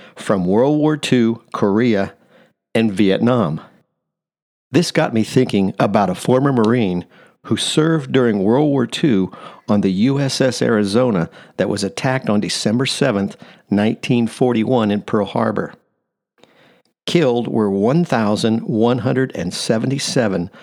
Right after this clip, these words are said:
of the one thousand five hundred and twelve crewmen on board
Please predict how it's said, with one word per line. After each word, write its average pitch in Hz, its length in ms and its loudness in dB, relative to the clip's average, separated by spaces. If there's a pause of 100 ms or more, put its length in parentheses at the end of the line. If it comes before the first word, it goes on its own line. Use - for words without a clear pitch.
(340)
of 104 160 0
the 98 100 -2
one 104 300 0
thousand 107 520 0
five 110 360 -2
hundred 117 260 -2
and 117 100 -2
twelve 110 360 -4
crewmen 127 500 -2
on 110 280 0
board 98 520 -2